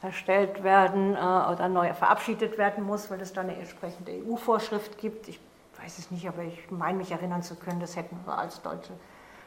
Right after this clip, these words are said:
Deutschland schon umsetzen müssen. Da werden wir auch entsprechende Strafzahlungen wieder leisten, weil wir das bisher nicht geschafft haben, äh, hier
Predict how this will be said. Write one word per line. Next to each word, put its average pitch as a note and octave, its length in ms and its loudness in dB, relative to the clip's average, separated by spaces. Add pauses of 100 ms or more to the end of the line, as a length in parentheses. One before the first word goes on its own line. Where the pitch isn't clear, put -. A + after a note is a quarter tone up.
Deutschland F3 380 -6
schon F3 300 -6
umsetzen A#3+ 500 2
müssen. A3 260 0
Da F#3+ 120 0
werden F3+ 200 -2
wir D3+ 120 2
auch E3 80 -2
entsprechende F3 560 -10
Strafzahlungen G3 960 2
wieder F#3 180 0
leisten, F3 460 2
weil E3 160 -4
wir E3 80 -4
das E3 160 -8
bisher F3 300 -10
nicht F#3+ 180 -8
geschafft - 420 -4
haben, E3+ 220 0 (720)
äh, F3 320 -2
hier F3+ 540 -2